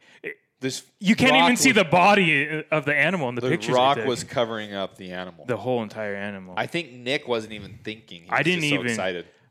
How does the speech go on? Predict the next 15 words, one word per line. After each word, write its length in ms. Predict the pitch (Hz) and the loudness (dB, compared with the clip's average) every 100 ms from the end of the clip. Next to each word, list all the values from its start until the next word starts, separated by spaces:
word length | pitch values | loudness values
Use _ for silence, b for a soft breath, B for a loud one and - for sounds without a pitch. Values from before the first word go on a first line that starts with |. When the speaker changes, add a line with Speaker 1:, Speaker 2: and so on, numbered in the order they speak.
| - | -6
Speaker 1:
I 160 | 110 | -4
didn't 280 | 123 117 113 | -2 -4 -6
even, 480 | 110 107 104 101 101 _ - | -8 -8 -10 -12 -16 _ -2
I 60 | 147 | 0
didn't 100 | 185 | 0
even 120 | 135 104 | -2 -6
th-, 140 | - - | -12 -8
I 60 | 156 | -6
didn't 140 | 127 | -8
even 120 | 101 | -12
care. 540 | 95 - 127 117 104 104 | -14 -8 -6 -6 -6 -8
I 40 | |
was 260 | 107 104 107 | -8 -8 -6
like, 360 | 107 101 - B B B B B | -6 -6 -12 B B B B B
which, 400 | 120 110 - - | -6 -4 -6 -14